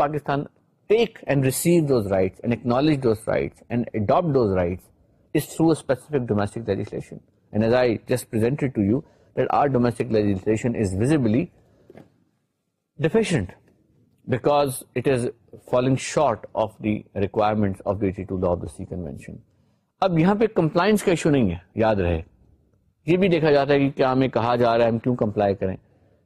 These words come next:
یہاں رائٹس کو وصول کر کے ڈاکیومنٹ کرنے کا ایشو ہے کہ آپ کو حقوق دیے جا رہے ہیں، اب آپ نے ان حقوق کو ڈاکیومنٹ کرنا ہے۔ سو اگر آپ یہ قانون سازی نہیں کریں گے تو آپ اپنے ہی خلاف by default ایکٹ کر رہے ہیں، by not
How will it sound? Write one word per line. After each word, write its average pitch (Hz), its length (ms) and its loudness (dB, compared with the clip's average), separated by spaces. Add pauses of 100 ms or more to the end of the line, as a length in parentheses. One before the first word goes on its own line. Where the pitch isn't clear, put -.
یہاں 131 400 0
رائٹس 156 540 2
کو 208 260 0
وصول 190 460 2
کر 190 160 0
کے 226 140 2
ڈاکیومنٹ 214 560 2
کرنے 131 280 2
کا 107 80 0
ایشو 87 260 -6
ہے 71 80 -10 (100)
کہ - 60 2
آپ 180 180 2
کو 196 80 0
حقوق 202 440 2
دیے 151 200 4
جا 92 200 2
رہے 90 60 -2
ہیں، 82 80 -4
اب 113 140 0
آپ 156 180 -2
نے 175 60 2
ان 156 80 2
حقوق 160 360 0
کو 190 120 0
ڈاکیومنٹ 175 540 0
کرنا 98 300 0
ہے۔ - 60 -12 (480)
سو - 140 2
اگر 151 180 2
آپ 185 200 0
یہ 196 120 0
قانون 170 260 2
سازی 170 280 2
نہیں 156 240 4
کریں 170 300 2
گے 180 120 2
تو 170 80 2
آپ 165 180 2 (300)
اپنے 190 320 0
ہی 254 140 4
خلاف 147 380 2 (880)
by 135 80 2
default 120 540 2 (140)
ایکٹ - 200 -6
کر 98 140 0
رہے 98 120 0
ہیں، 127 80 0
by 120 220 0
not 123 200 2